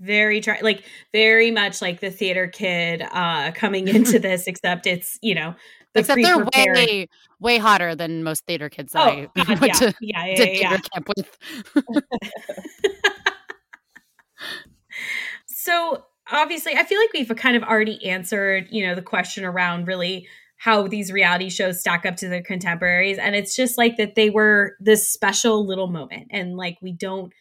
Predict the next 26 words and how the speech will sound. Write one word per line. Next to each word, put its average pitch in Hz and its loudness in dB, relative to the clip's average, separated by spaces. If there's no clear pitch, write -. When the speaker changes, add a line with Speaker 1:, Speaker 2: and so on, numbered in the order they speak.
Speaker 1:
have 254 2
that 226 0
anymore. 196 -4
And 185 -6
so 185 -4
when 185 -6
you 185 -8
bring 208 -4
things 196 -4
on, 180 -2
like, 170 -4
relatively 180 -6
famous, 220 2
what 269 4
was 277 -4
interesting 262 0
to 226 2
me 202 -2
in 190 -4
kind 233 2
of 190 0
looking 214 2
at 190 -2
that, 180 0
um, 165 -6
cast, 226 -4